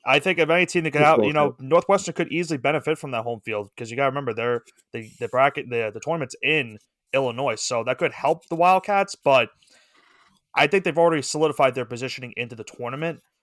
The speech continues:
Speaker 1: I think a team like Michigan, it, it's do or die for them, and I think Juwan Howard is gonna, you know, get his guys going, and that will be just enough to win the tournament. But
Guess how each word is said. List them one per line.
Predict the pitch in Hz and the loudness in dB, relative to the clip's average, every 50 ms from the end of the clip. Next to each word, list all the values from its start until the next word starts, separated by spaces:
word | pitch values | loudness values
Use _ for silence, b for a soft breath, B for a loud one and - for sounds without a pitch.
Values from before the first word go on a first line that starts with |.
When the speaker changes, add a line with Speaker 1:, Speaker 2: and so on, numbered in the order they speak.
| _ _ _ _ _ | _ _ _ _ _
Speaker 1:
I | - 123 135 | -2 -2 0
think | 131 165 156 | 0 0 -2
a | 147 143 | -2 -4
team | - - 170 170 | -4 -4 -4 -2
like | 165 160 135 | -2 -2 -2
Michigan, | 127 131 147 139 - - 113 113 113 113 110 | -2 -2 -4 -4 -4 -6 -8 -10 -12 -12 -8
it, | - 127 131 135 107 139 | -4 -2 -2 0 0 0
it's | 135 123 - | -2 -2 -4
do | - 143 156 | -4 -2 0
or | 156 139 | 0 0
die | 120 - 123 117 117 123 120 | 0 0 2 2 2 2 0
for | 127 151 147 | -2 -4 -2
them, | 151 156 156 156 147 _ _ _ _ _ | 0 0 0 -2 -6 _ _ _ _ _
and | - 127 | -2 0
I | 131 127 | 0 0
think | - 170 147 | 0 -2 -4
Juwan | - 139 131 139 139 143 131 | -4 -4 -2 0 2 2 2
Howard | 131 135 135 131 131 127 120 120 120 | 2 2 2 4 2 2 -2 -4 -6
is | - 110 120 117 - | -8 -10 -10 -8 -6
gonna, | 135 127 120 113 113 | -4 -4 -4 -4 -4
you | 120 120 | -6 -6
know, | 117 117 117 113 - _ _ _ _ _ _ _ _ | -4 -4 -4 -6 -8 _ _ _ _ _ _ _ _
get | 139 143 143 | 0 2 2
his | 151 147 131 | 2 0 0
guys | 120 - 131 127 127 113 | 0 2 2 2 2 0
going, | - 127 123 123 120 117 120 120 | 0 0 0 0 -2 -4 -6 -8
and | 117 117 117 117 | -8 -6 -4 -2
that | 123 120 | 0 0
will | 120 120 | 0 0
be | 110 117 | -2 -6
just | 110 - 123 113 - - | -6 -8 -8 -8 -8 -8
enough | 120 113 110 - | -8 -8 -8 -8
to | - - | -12 -16
win | 113 104 104 117 117 117 110 | -14 -10 -8 -8 -8 -8 -10
the | 107 | -12
tournament. | 98 - - 120 117 120 117 113 - - | -14 -12 -10 -10 -10 -8 -10 -6 0 4
But | 170 170 160 - | 6 6 4 4